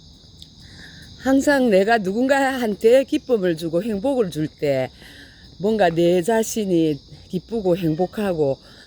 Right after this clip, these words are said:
그런 거거든요. 우리 지금 이쪽 아이들도 오늘 밥 맛있게 먹고, 다롱이는 벌써 저 밑으로 내려가고요. 어,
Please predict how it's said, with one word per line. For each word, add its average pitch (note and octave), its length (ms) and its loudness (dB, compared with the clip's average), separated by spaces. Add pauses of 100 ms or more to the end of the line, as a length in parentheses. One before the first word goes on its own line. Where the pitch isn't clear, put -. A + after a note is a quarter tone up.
(180)
그런 A3+ 240 0
거거든요. C#3 640 -4 (2750)
우리 A#3 240 0
지금 C4+ 280 0
이쪽 E4 320 0
아이들도 A#3+ 500 2
오늘 B3 240 0
밥 D4 160 -4
맛있게 C#4 520 -6
먹고, F3+ 800 0 (1120)
다롱이는 C#4 520 2
벌써 G#3+ 420 2
저 A#3+ 160 4
밑으로 C4 380 2
내려가고요. A3+ 1000 0 (1400)
어, G3+ 420 -2